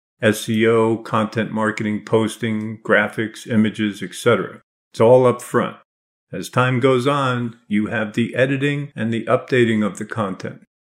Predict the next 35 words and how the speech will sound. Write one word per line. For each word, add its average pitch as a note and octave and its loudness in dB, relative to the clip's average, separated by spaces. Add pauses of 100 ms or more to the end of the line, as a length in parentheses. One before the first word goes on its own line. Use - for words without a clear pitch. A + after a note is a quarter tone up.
(120)
and G2 -6
internal C3 2
linking B2+ -2 (280)
to A2+ 4
other A#2+ 4
related A#2 -2
posts. - 0 (360)
But - 0
the F#2+ -2
investment C3 2
over G#2 0
time A#2 0
is, F2+ -4 (320)
grows A#2 4
smaller A#2+ 2
and G#2+ 0
smaller F#2+ -2 (460)
with G#2+ 4
time, - -4 (300)
right? A#2 0 (460)
So - -2
your G2+ 4
cost A#2+ -2
per A2 -2
lead A2+ 2
that, G2+ -4
that A2 -2
each C3+ -4 (120)
and A#2+ 0
every A2+ 2
one A2+ 0
of G2 -8
these G#2 0
articles A2+ 2
creates A#2+ -2